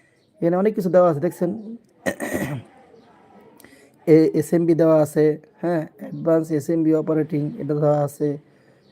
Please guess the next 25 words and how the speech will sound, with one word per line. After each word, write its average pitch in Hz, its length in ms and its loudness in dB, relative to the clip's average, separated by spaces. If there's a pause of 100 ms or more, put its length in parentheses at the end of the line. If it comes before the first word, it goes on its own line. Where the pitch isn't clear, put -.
(120)
ঠিক 147 120 -4
আছে? 180 300 0 (2000)
এখানে 175 260 -4
সব 233 440 4
কিছু 180 160 -6
দেওয়া 170 180 -2
আছে। 156 120 -6
যারা 175 240 2
আই 196 120 8
এর 214 120 6
কাজ 208 240 -2
করে 202 180 -6
তাদের 175 260 -2
জন্য 180 180 -6
এটা 190 160 -4
খুব 180 200 -8
জরুরি, 156 380 -2 (480)
যারা 156 140 0
আই 160 100 2
ডিপার্টমেন্টে 151 420 -4
কাজ 151 180 -10
করবে। - 260 -10 (960)
তারপরে 156 360 0
এখানে 165 300 -2
আপনার 165 360 -2